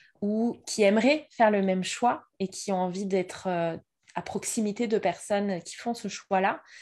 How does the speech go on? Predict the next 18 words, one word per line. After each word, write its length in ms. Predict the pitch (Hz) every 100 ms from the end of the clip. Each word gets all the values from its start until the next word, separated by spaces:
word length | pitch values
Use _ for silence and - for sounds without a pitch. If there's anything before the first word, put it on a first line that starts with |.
| - - - - _ _ -
Et 60 |
ça 140 | 196 190
permet 280 | 196 190 285
de 60 |
faire 160 | - 208
le 120 | 196
tri. 380 | 190 - 233 247 _ _ _ _ _
Et 260 | 196 180 175 -
tu 120 | 185
disais, 260 | 160 202
t'as 120 | 208 165
perdu 260 | 175 170 180
tes 140 | 175
abonnés, 340 | 160 175 190 208
t'en 140 | 190
as 120 | 160
gagné 300 | 165 175 175
d'autres. 360 | 165 247 -